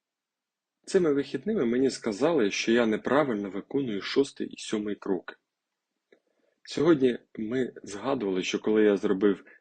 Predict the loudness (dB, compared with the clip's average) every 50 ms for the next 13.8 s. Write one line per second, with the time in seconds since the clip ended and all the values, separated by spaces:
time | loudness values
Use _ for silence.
0 | _ _ 2 4 4 4 4 4 2 0 0 2 2 2 2 2 0 -10 -8 -6
1 | -2 0 0 2 2 2 0 -2 -2 -2 -2 -2 0 0 0 0 0 -2 -2 -2
2 | -6 -8 -12 _ _ _ _ _ _ _ _ 0 2 2 4 4 2 2 2 0
3 | -2 -2 -2 -2 -2 0 2 2 4 2 2 2 0 -2 -2 -4 -6 -18 -20 -20
4 | _ _ 0 2 2 4 4 4 2 2 0 0 2 4 6 6 6 4 2 2
5 | 2 2 2 0 0 2 2 0 -2 -2 0 0 0 -2 -2 -8 -18 _ _ _
6 | _ _ _ _ _ _ _ _ _ _ _ _ _ _ _ _ 6 6 6 8
7 | 6 6 4 4 2 0 -2 -2 2 4 4 4 4 2 0 0 0 0 -2 -4
8 | -2 -2 -2 0 2 2 2 4 2 0 0 0 -2 -2 0 0 0 0 0 -2
9 | -10 -20 -20 -20 _ _ 4 6 6 6 6 4 4 4 4 2 0 -2 -6 -6
10 | -4 -4 -4 -2 -2 -2 -2 0 0 -2 -2 -4 -2 -2 -2 -2 -2 -4 -6 -6
11 | -6 -6 -6 -4 0 2 4 4 4 2 -2 -10 _ _ _ _ _ _ _ _
12 | _ _ -6 -6 -2 2 4 4 4 2 2 0 0 2 2 0 0 -2 -2 -2
13 | 0 0 0 2 2 2 0 0 2 2 2 2 0 -2 -8